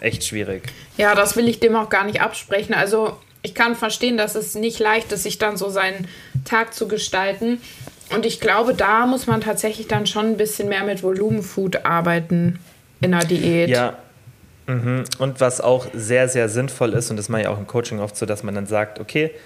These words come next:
Speaker 1: wir machen einfach nur zwei Mahlzeiten pro Tag." Weil oft
Speaker 2: Mhm.
Speaker 1: ist dann der Fehler, dass man dieses Mittagessen, das ist so bei uns so gesellschaftlich so drin, aber das ist eigentlich oft gar nicht notwendig, besonders wenn man sich mal das abgewöhnt hat.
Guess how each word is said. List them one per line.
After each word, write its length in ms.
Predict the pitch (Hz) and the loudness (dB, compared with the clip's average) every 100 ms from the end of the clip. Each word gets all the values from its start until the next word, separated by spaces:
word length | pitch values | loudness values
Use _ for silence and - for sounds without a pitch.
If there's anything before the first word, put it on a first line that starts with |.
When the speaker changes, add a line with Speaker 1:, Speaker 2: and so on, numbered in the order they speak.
| - - | -14 -4
Speaker 1:
wir 100 | 113 | -2
machen 260 | 123 127 | -2 -2
einfach 260 | - 117 110 | -4 -2 -2
nur 160 | 110 107 | -2 -2
zwei 300 | - 110 110 | 0 2 2
Mahlzeiten 640 | 104 98 - 98 92 95 - | 0 0 -4 -6 -6 -10 -10
pro 140 | - | -10
Tag." 420 | - 95 92 - - | -6 -4 -6 -6 0
Weil 220 | 110 110 - | 0 0 0
oft 200 | 220 214 | 2 4
Speaker 2:
Mhm. 60 | 151 | 4
Speaker 1:
ist 80 | 220 | 4
dann 100 | 131 | 4
der 120 | 123 | 4
Fehler, 200 | 139 123 | 4 4
dass 200 | 117 - | 2 0
man 80 | 113 | 0
dieses 280 | 110 113 | 0 0
Mittagessen, 720 | 131 143 127 - 107 - 101 | -2 0 -2 -2 -4 -4 -6
das 160 | 101 101 | -6 -6
ist 160 | 113 - | -4 -4
so 80 | |
bei 100 | 104 | -2
uns 280 | 107 117 - | -2 -2 -2
so 180 | 110 107 - - - | -2 -4 -8 -20 -10
gesellschaftlich 680 | - 110 127 135 123 117 117 | -4 2 2 2 -2 -2 -2
so 100 | 110 | -2
drin, 400 | 104 113 143 185 - - - - - 113 | 0 0 0 -4 -10 -20 -20 -20 -6 0
aber 100 | 113 | 0
das 140 | 123 | 0
ist 120 | 135 | -2
eigentlich 320 | - 123 123 | 0 0 -2
oft 200 | - - | -4 -2
gar 120 | 120 120 | 0 0
nicht 200 | 120 120 | 0 -2
notwendig, 520 | 117 113 104 101 98 | -2 -2 -2 -4 -4
besonders 320 | 107 123 123 | 0 0 0
wenn 60 | 123 | -2
man 140 | 113 | -4
sich 140 | 113 | -2
mal 140 | 120 110 | -2 0
das 160 | 110 | -2
abgewöhnt 540 | - 117 117 104 101 107 | -2 -4 -4 -6 -6 -6
hat. 300 | 98 - | -8 -10